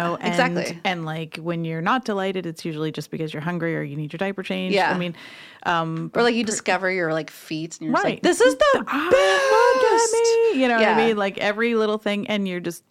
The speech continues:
Speaker 1: you're, and, and you d-, like, what she wants for all of us, every human, is to go back to that
Speaker 2: Be fat
Speaker 1: place. <laughs>
Speaker 2: babies.
Speaker 1: Go back to that place where we're just the beautiful fat babies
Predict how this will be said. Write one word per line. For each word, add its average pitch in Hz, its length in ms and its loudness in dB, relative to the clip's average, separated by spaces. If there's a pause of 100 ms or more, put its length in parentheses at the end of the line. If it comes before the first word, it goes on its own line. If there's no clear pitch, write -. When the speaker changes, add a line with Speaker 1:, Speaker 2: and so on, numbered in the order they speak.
(100)
Speaker 1:
you're, 180 180 -2
and, 208 220 -2
and 208 200 0
you 196 180 0
d-, 185 180 -12 (180)
like, 180 240 -4 (840)
what 202 220 -2
she - 200 -2
wants 190 360 -2
for 180 320 -4
all 220 220 0
of 165 80 -4
us, 160 360 -8 (120)
every 208 240 0
human, 175 560 0
is 165 180 -8
to - 140 -6 (260)
go 180 200 2
back 180 280 -4
to - 200 0
that - 140 2
Speaker 2:
Be 415 180 4
fat 254 260 4
Speaker 1:
place. 302 240 4
<laughs> - 20 -
Speaker 2:
babies. 277 640 2
Speaker 1:
Go 277 140 2
back 381 180 0
to 427 80 -4
that 392 220 0
place 269 460 -4
where 226 140 0
we're 214 180 0
just 220 260 -4
the 220 80 -6
beautiful 262 680 -2
fat 254 580 -4
babies 233 640 -2